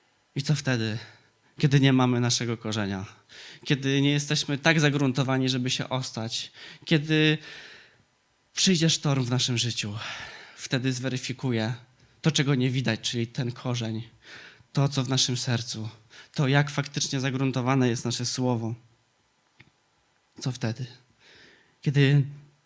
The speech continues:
nasze serce zaczyna ogarniać lęk, niepokój, przestajemy trzymać się obietnic, które czytamy, które mamy dane przez Pana,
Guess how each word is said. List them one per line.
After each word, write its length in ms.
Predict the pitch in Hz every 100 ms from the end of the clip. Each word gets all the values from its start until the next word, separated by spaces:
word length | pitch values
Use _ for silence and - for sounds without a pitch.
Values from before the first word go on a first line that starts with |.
| -
nasze 300 | 151 139 151
serce 540 | - 143 135 - 113 120 - _ _ _ _ _ _ _ _ _ _ _ _ _ _ _ _ _
zaczyna 360 | - 135 151 147
ogarniać 600 | 139 139 131 131 127 -
lęk, 340 | 123 120 113 113 - _ _ _ _ - _ _ 156
niepokój, 600 | 156 156 147 127 117 120 - _ - - _ -
przestajemy 520 | 165 - 165 180 170
trzymać 560 | - - 190 190 175
się 200 | - 175
obietnic, 600 | - 151 151 180 - 139
które 280 | - 147 139
czytamy, 540 | 131 139 143 160 165 147
które 340 | - 160 156
mamy 360 | 156 165 170 156
dane 280 | 165 175
przez 340 | 165 - 165 -
Pana, 460 | 175 147 123 123